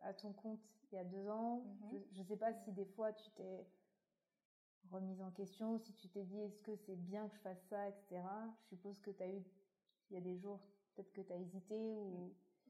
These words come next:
Speaker 2: Bah, j'hésite toujours, hein. Je suis toujours quelqu'un d'hésitante, euh, de base, donc, euh,
Speaker 1: C'est vrai ?
Speaker 2: qu'est-ce que je pourrais dire ? Euh, j'ai, j'ai déjà eu des, des abonnés qui m'ont posé cette question, justement. Et la seule chose que je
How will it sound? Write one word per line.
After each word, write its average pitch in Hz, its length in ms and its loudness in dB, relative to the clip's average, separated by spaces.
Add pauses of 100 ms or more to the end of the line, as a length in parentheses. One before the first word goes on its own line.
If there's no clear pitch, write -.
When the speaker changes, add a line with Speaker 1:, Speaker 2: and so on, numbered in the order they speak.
(520)
Speaker 2:
Bah, 190 160 -4
j'hésite 220 360 -4
toujours, 214 340 -6
hein. 196 200 -8
Je - 60 -18
suis - 100 -18
toujours 240 180 -6
quelqu'un 208 320 -6
d'hésitante, 196 560 -8
euh, 185 120 -4
de 175 120 -6
base, 202 360 -8
donc, 170 340 -8
euh, 170 260 -8 (320)
Speaker 1:
C'est 220 60 -8
vrai ? 208 180 -4
Speaker 2:
qu'est-ce 226 160 -10
que 247 100 -8
je - 140 -6
pourrais 214 260 -2
dire ? 240 280 -4 (260)
Euh, 180 640 -6 (280)
j'ai, - 240 -8
j'ai 180 160 -8
déjà 226 180 -4
eu 254 120 -2
des, 202 220 -4
des 180 200 -6
abonnés 196 340 -8
qui 254 80 -8
m'ont 185 140 -8
posé 190 240 -10
cette - 180 -10
question, 240 380 -12
justement. 208 440 -10 (600)
Et 175 140 0
la 170 160 -2
seule 277 240 -2
chose 285 240 -6
que 254 100 -4
je 233 80 -12